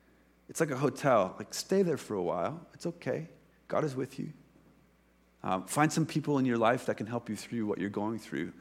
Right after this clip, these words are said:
Talk to me. Talk to someone else who, um, has a pastoral calling. Um, don't stay there.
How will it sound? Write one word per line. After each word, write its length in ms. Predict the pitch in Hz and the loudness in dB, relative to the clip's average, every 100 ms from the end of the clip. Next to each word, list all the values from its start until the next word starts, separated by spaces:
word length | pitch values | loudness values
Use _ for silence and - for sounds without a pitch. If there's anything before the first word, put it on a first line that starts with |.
| - | -16
Talk 220 | - 139 | -8 -6
to 100 | - | -2
me. 160 | 123 131 | 0 0
Talk 280 | - 98 - | -2 -4 -4
to 100 | 117 | -4
someone 360 | 123 113 107 - - - - | -2 0 -2 -4 -14 -18 -4
else 240 | 107 107 | -2 -2
who, 280 | - 104 95 | -2 0 2
um, 240 | 92 92 - | 0 -2 -4
has 160 | 117 104 | -4 -4
a 80 | |
pastoral 540 | 92 104 104 - 107 104 | -4 -4 -4 -4 -4 -4
calling. 460 | - 107 110 87 - - _ - - _ _ _ - | -4 -4 -4 -8 -12 -20 _ -20 -20 _ _ _ -16
Um, 220 | - - - _ _ _ _ _ _ _ _ _ _ _ - | -16 -18 -20 _ _ _ _ _ _ _ _ _ _ _ 2
don't 160 | 170 | 2
stay 260 | - 214 170 | 6 6 8
there. 300 | 110 107 | 6 4